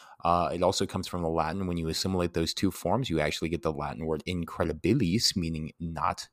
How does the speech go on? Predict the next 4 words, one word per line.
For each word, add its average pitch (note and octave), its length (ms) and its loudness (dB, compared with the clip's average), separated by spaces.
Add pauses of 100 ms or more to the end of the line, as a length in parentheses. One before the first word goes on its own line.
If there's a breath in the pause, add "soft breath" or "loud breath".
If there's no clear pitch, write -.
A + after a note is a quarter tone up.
(320 soft breath)
to - 140 0
be F2 260 2 (180)
believed. F#2+ 720 2 (540 loud breath)
Um, F2 460 2